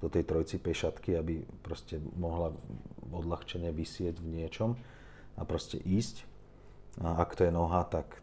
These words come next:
tak to dieťa do niečoho naložiť. Ak sa dá, ak sa nedá, tak treba si zavolať pomoc. To je v poriadku, ale teda všetko to, čo zmení tvar, tak treba ukazovať. Hej, a to ostatné,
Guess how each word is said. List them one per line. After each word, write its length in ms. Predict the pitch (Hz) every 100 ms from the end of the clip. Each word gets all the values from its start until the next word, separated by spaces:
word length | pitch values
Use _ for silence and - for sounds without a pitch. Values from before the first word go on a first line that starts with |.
| -
tak 240 | 80 73 -
to 300 | 87 78 71 76
dieťa 340 | 80 76 80
do 60 | 80
niečoho 240 | 82 -
naložiť. 800 | 80 80 82 82 82 - - -
Ak 160 | 85 -
sa 160 | -
dá, 240 | 80 85 85
ak 80 | -
sa 160 | -
nedá, 300 | 78 80 82
tak 160 | - 76 - -
treba 240 | 98 82
si 160 | - -
zavolať 320 | 71 67 - -
pomoc. 320 | 80 80 - - - - - - - -
To 80 | 90
je 60 |
v 60 | -
poriadku, 420 | 92 90 90 - 101
ale 160 | 90 87
teda 320 | 95 95 92 - 87
všetko 260 | - 117 - -
to, 100 | 101
čo 120 | - 98 92 - - 87
zmení 320 | 85 95 107
tvar, 400 | 92 90 98 123 - - - - - -
tak 220 | - 95 -
treba 240 | 90 85
ukazovať. 480 | 78 85 80 80 80 - -
Hej, 240 | 98 101 90
a 20 | -
to 160 | 117
ostatné, 560 | 101 - 120 120 131